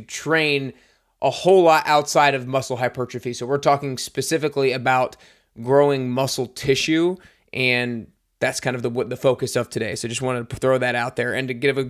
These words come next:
quick recap again of your protocols. Sets anywhere from maybe ten to twenty sets per week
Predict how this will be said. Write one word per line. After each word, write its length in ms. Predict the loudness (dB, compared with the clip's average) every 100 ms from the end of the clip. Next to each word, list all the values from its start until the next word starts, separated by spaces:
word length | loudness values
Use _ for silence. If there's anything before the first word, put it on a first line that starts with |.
| -10
quick 240 | -2 0 0
recap 500 | 0 0 2 2 0
again 320 | 0 0 0
of 180 | -4 -8 -20 _ _
your 120 | 0
protocols. 760 | 4 4 4 4 2 2 -2 -4
Sets 340 | 2 4 4 2
anywhere 360 | 0 2 2
from 140 | 2 2
maybe 240 | 4 2
ten 420 | -2 2 2 2
to 100 | -2
twenty 340 | -4 -2 0 2
sets 320 | 2 0 -2
per 400 | -12 -6 2 2
week 420 | 4 2 0 -8